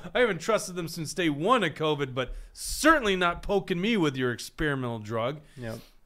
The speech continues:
Speaker 1: Um, I think people are starting to wake up to this, uh, but I think they will test us again when it comes to some kind of pandemic or sort of some kind of so, so-called emergency.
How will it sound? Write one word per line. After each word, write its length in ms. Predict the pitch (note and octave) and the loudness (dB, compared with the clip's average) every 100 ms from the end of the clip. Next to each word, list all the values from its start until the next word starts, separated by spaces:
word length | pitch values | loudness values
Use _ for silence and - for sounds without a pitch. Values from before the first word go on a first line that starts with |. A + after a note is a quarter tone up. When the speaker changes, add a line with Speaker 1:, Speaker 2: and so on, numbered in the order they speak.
| _ | _
Speaker 1:
Um, 560 | D#3+ D#3 C#3+ C3 B2+ C3 - - F3 | 0 4 4 2 0 -8 -14 -6 4
I 100 | G3 | 4
think 140 | D#3+ | 6
people 200 | E3 D3+ | 4 4
are 40 | C#3+ | 2
starting 240 | F3 C#3 | 0 0
to 20 | |
wake 240 | C3 C3+ C3+ | 2 0 0
up 160 | C#3+ - | -2 -2
to 80 | |
this, 320 | E3+ E3+ - - - | -4 -4 -8 -12 -6
uh, 480 | C3+ A#2+ A2+ A#2 | -2 0 -2 -4
but 180 | A#2 B2+ | -6 -4
I 80 | B2+ | -4
think 180 | E3 F3+ | -4 -4
they 60 | |
will 180 | D#3+ D#3+ | -6 -6
test 300 | - E3+ F3+ | -6 -6 -6
us 140 | C#3 A2+ | -10 -10
again 300 | G2+ F3 D#3+ | -6 -4 -4
when 120 | A2+ | -6
it 80 | - | -8
comes 260 | G#2 G#2+ | -8 -8
to 460 | - A#2+ A2 A2 - | -6 -4 -4 -6 -8
some 240 | - C#3 | -8 -8
kind 180 | A#2+ B2+ | -4 -4
of 120 | G#2 | -4
pandemic 480 | A2+ A#2 A2 C#3+ A2+ | -6 -8 -6 -6 -6
or 60 | F#2+ | -8
sort 200 | - A#2+ | -10 -12
of 80 | A#2+ | -12
some 240 | - D3 | -10 -6
kind 160 | C3 G#2+ | -4 -4
of 80 | - - - | -6 -16 -20
so, 600 | - - - - C#3+ C3+ | -12 -10 -10 -6 -4 -4
so-called 420 | A#2+ D3+ - C3 | -2 -4 0 -2
emergency. 840 | G#2 G2+ A2 C#3 C#3+ A2+ G#2 A#2+ | -2 -4 -4 -4 -6 -10 -8 -6